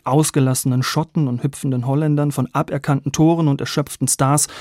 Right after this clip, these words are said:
von überschwemmten Stadien und nationalistischen Gesten. Die E M zweitausendvierundzwanzig in Deutschland. Was war das für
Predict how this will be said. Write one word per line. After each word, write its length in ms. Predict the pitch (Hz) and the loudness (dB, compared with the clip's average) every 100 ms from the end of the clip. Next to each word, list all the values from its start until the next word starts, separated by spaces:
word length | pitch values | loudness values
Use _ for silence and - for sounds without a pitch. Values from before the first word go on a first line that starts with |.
| - - - | -16 -18 -20
von 160 | - 156 | -8 -4
überschwemmten 540 | 135 - 135 147 - | -4 0 2 2 0
Stadien 560 | - 127 120 127 131 127 | -6 -4 -2 2 2 2
und 360 | 135 135 - | 0 0 -2
nationalistischen 1000 | 131 117 - 135 127 107 - - - 139 | -4 -2 2 2 2 -2 -6 -6 -2 -2
Gesten. 640 | 135 107 - - 104 170 147 | -2 -4 -4 -6 -8 -12 -2
Die 140 | 135 147 | 0 2
E 80 | 143 | 2
M 280 | 160 190 | 2 2
zweitausendvierundzwanzig 1500 | - 147 143 143 139 135 139 - 127 120 117 - 113 123 - 151 | 2 2 0 2 0 2 -2 0 -2 -2 -4 -4 -6 -6 -2 0
in 160 | 139 | 0
Deutschland. 640 | 113 101 - 107 101 - 110 | -2 -4 -8 -8 -10 -6 -2
Was 340 | 151 - - | 0 0 -4
war 300 | 123 113 135 | -6 -4 -2
das 240 | 131 123 - | -2 -4 -6
für 300 | - 127 | -4 -4